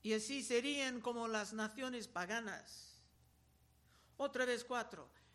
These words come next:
Entonces todos los ancianos de Israel se juntaron y vinieron a Ramá para ver a Samuel y le dijeron, "He aquí, tú has envejecido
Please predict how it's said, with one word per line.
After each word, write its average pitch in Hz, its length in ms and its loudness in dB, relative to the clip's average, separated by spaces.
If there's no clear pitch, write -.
Entonces 294 640 4
todos 330 300 6
los 285 140 6
ancianos 277 480 6
de 269 100 2
Israel 269 520 6
se 233 160 0
juntaron 254 580 4
y 233 60 0
vinieron 247 400 2
a 208 140 4
Ramá 196 540 4
para 233 200 8
ver 294 180 10
a 285 60 4
Samuel 269 500 2
y 220 220 -2
le 220 100 2
dijeron, 240 500 4
"He 285 100 4
aquí, 262 540 0
tú 311 260 0
has 226 240 2
envejecido 196 1120 -4